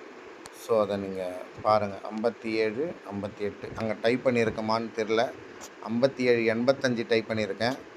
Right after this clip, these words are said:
So, ஐம்பத்தி ஏழு, ஐம்பத்தி எட்டு, ஐம்பத்தி ஏழு, எண்பத்தி அஞ்சு. ஓகேங்களா? இந்த கணிப்பு என்னமோ இன்னைக்கு எனக்கு மிஷினை சுத்தி, ஒரே மிஷின் சுத்தி நிக்கம் போகுது.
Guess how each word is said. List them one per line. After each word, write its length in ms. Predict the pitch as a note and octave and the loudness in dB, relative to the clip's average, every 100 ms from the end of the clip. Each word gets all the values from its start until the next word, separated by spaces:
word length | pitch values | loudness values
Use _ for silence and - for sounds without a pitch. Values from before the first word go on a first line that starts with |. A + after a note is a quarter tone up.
| - - - | -18 -16 -14
So, 500 | - A#2 A2+ A2 A2 - - - - - - - - A2+ | -6 2 4 4 2 -2 -14 -14 -16 -16 -18 -20 -8 0
ஐம்பத்தி 340 | A#2+ C3 - | 4 4 4
ஏழு, 440 | B2 A#2+ A#2 C#3 - G#2 | 6 8 8 4 2 0
ஐம்பத்தி 300 | G#2+ - - | 4 2 2
எட்டு, 440 | A2+ - B2 C#3 - - - - - - - | -2 -2 0 0 -2 -10 -12 -14 -14 -12 -8
ஐம்பத்தி 600 | G2+ A2 A#2+ A#2+ - A2+ | -4 4 4 4 -2 -2
ஏழு, 480 | A2 A2 A2 A2+ B2 - - G2 G2 | 2 4 4 2 -2 -4 -12 -8 -2
எண்பத்தி 500 | A2+ A2+ - A#2+ B2+ - | 2 2 0 -8 -8 -10
அஞ்சு. 400 | G2+ G#2+ G#2 G#2 A#2+ - - - - | -10 -6 -6 -6 -8 -14 -18 -18 -12
ஓகேங்களா? 380 | A2 G#2 G#2 G#2 | -8 0 4 4
இந்த 200 | G2+ G#2 | 4 0
கணிப்பு 440 | G#2 A#2+ C#3 D3 C3+ | 4 4 6 6 6
என்னமோ 420 | B2 C3 C3+ A#2+ | 8 8 6 6
இன்னைக்கு 280 | B2 A#2+ B2 | 0 2 2
எனக்கு 240 | A#2 A#2 | 2 0
மிஷினை 360 | A#2 - C#3 C3 | -4 -2 2 2
சுத்தி, 720 | C3+ C3 - C#3 - D#3+ - - - - - - - - - - - G#2+ | 2 -4 -6 -10 0 0 0 -10 -20 -20 -20 -16 -12 -12 -12 -14 -8 4
ஒரே 240 | A#2+ C3+ | 6 8
மிஷின் 300 | C3 A#2 C3+ | 6 4 2
சுத்தி 600 | C3 B2 - - D3 D3+ | 4 0 -2 -4 2 4
நிக்கம் 580 | C3 A2 - - C#3+ C3 | 4 0 -2 4 6 8
போகுது. 500 | B2 A#2 A#2+ D#3+ | 8 8 4 2